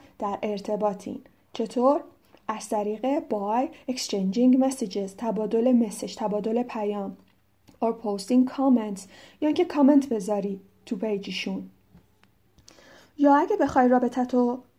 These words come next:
تمام کنی، خیلی راحت اون آدم رو unfriend یا defriend می‌کنی.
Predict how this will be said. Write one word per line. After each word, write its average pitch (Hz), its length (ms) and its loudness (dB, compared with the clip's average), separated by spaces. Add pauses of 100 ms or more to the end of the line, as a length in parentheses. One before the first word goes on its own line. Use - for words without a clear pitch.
(240)
تمام 247 440 4
کنی، 254 360 6 (680)
خیلی 240 280 -2
راحت 233 420 -2
اون 254 160 6
آدم 233 320 4
رو 302 180 -2 (320)
unfriend 226 760 -2
یا 214 240 -2
defriend 226 640 0
می‌کنی. 202 560 -8